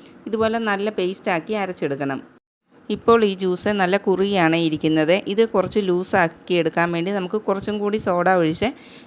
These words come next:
മിക്സിയിലൊന്നും കൂടി അടിച്ചെടുത്തുകൊണ്ട് വരാം. ഇനി ഇത് നമുക്ക് സെർവിങ് ഗ്ലാസ്സിലോട്ട് ഒഴിച്ചു കൊടുക്കാം. സോഡ നല്ല തണുത്തിരുന്നതുകൊണ്ട് ഞാൻ ഐസ് ക്യൂബ് ഒന്നും ഗ്ലാസ്സിലേക്ക് ഇട്ട് കൊടുത്തിട്ടില്ല.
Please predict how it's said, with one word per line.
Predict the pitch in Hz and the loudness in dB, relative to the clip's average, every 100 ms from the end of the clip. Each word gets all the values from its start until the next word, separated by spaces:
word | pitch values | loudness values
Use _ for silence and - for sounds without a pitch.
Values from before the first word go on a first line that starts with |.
| - | -12
മിക്സിയിലൊന്നും | 208 - 226 214 190 196 | -8 0 0 2 -2 -2
കൂടി | 180 196 | -2 -2
അടിച്ചെടുത്തുകൊണ്ട് | 240 226 - 185 165 160 | -2 -2 0 -2 0 0
വരാം. | 147 127 120 - - - - - | 0 0 -4 -10 -20 -20 -20 -12
ഇനി | 254 | -6
ഇത് | 247 196 | -4 -2
നമുക്ക് | 190 180 175 | -4 -4 -6
സെർവിങ് | 214 190 180 202 | -2 0 0 -2
ഗ്ലാസ്സിലോട്ട് | 185 170 - 170 - 220 277 - - | 0 -2 0 -2 0 -4 -6 -14 -4
ഒഴിച്ചു | 220 214 | -4 -2
കൊടുക്കാം. | 190 143 143 - _ _ _ _ _ - | 0 0 -2 -8 _ _ _ _ _ -8
സോഡ | - 202 202 | 0 2 2
നല്ല | 220 202 175 | 2 2 2
തണുത്തിരുന്നതുകൊണ്ട് | 196 180 180 202 175 170 170 175 | 2 2 2 2 2 4 2 2
ഞാൻ | 214 196 185 | 2 2 2
ഐസ് | 185 170 - | 0 -2 -2
ക്യൂബ് | 208 202 | 0 2
ഒന്നും | 175 170 | 2 2
ഗ്ലാസ്സിലേക്ക് | 214 190 175 180 180 180 214 - | 2 2 2 2 0 0 -2 -4
ഇട്ട് | 202 196 | -6 2
കൊടുത്തിട്ടില്ല. | 185 156 156 151 147 175 | 4 6 4 0 0 0